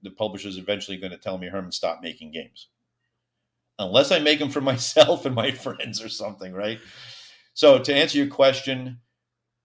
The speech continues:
I have to present them with a game that they think they will sell or that will sell reasonably. I will admit that now that I've been doing this long enough and I have a few good sellers, I can probably get away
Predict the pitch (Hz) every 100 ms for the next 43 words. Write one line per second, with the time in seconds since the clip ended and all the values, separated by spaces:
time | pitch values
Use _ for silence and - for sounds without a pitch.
0 | _ _ _ _ _ _ _ _ _ _
1 | _ - 120 113 123 - 120 - 117 95
2 | 110 120 120 127 127 135 123 120 107 107
3 | 104 104 - 98 92 90 92 95 95 101
4 | 95 98 98 101 101 - 92 82 92 90
5 | 87 - 90 87 85 - - 95 92 85
6 | 85 78 71 69 76 - _ _ _ _
7 | - 92 90 95 104 104 107 117 120 107
8 | 101 98 98 104 101 98 92 113 117 104
9 | - 98 95 92 87 85 - - 85 80
10 | 80 101 95 92 - 98 90 85 80 _
11 | _ 95 90 - - 127 120 95 90 85
12 | - 87 - 80 - 107 113 113 117 95
13 | 98 95 95 92 95 87